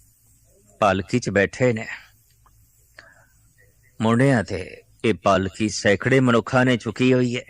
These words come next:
ਅੱਗੇ ਹਜ਼ਾਰਾਂ, ਪਿੱਛੇ ਹਜ਼ਾਰਾਂ। ਢੋਲ ਢਮੱਕੇ, ਪੂਜਾ ਪ੍ਰਤਿਸ਼ਠਾ, ਫੁੱਲਾਂ ਦੀ ਵਰਖਾ।" ਇਹ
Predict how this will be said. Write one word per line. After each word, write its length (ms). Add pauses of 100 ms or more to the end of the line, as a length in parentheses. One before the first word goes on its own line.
(1300)
ਅੱਗੇ 300
ਹਜ਼ਾਰਾਂ, 640 (680)
ਪਿੱਛੇ 380
ਹਜ਼ਾਰਾਂ। 540 (2250)
ਢੋਲ 360
ਢਮੱਕੇ, 800
ਪੂਜਾ 400
ਪ੍ਰਤਿਸ਼ਠਾ, 800 (120)
ਫੁੱਲਾਂ 340
ਦੀ 140
ਵਰਖਾ।" 500 (2250)
ਇਹ 60